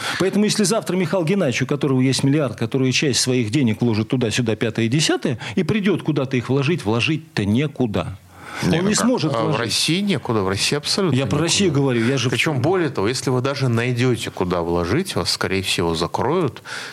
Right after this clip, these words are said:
Speaker 3: Тут говорят, что в условиях яичного кризиса в Ленинградской области закрылась очередная, а,
Speaker 1: Да, кстати,
Speaker 3: птиц-,
Speaker 1: поздравляю.
Speaker 3: э,
Speaker 1: Да,
Speaker 3: птицефабрика.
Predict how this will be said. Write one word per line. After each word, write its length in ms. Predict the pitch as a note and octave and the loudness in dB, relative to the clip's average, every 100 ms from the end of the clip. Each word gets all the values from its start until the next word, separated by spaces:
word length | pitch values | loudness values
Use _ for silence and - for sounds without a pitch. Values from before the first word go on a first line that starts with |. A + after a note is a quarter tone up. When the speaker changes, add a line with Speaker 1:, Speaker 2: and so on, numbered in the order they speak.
| - | -6
Speaker 3:
Тут 120 | G#2+ | -4
говорят, 280 | F#2+ F#2+ C3 | 0 0 0
что 200 | C#3 - | -2 -2
в 20 | |
условиях 480 | F#2 - A2 F#2+ - | -4 -2 0 -2 0
яичного 420 | G2 F#2 - E2 | 0 0 -2 -6
кризиса 460 | E2 B2+ D3+ C#3 F2 | -2 -2 0 0 0
в 40 | |
Ленинградской 600 | E2 E2+ F2 F#2 - - | 0 0 0 -2 -4 -2
области 280 | A#2+ B2+ - | -2 -2 -2
закрылась 460 | E2+ D#2+ G#2 A2 - | -6 -2 -2 -2 -2
очередная, 800 | - - F2 E2+ F#2+ A#2 B2 A#2+ - - - - - | -2 -2 -2 -2 -2 -2 -4 -8 -12 -12 -12 -14 -8
а, 340 | - F2 E2 - | -4 -2 -2 0
Speaker 1:
Да, 160 | B2+ | -2
кстати, 300 | F2+ D#3 C3 | -2 -2 0
Speaker 3:
птиц-, 80 | C3 C3 | 0 0
Speaker 1:
поздравляю. 360 | A2+ G#2+ G2+ | 0 0 0
Speaker 3:
э, 100 | G2+ A#2 | 0 0
Speaker 1:
Да, 20 | |
Speaker 3:
птицефабрика. 340 | C3+ C3 B2+ | 0 2 2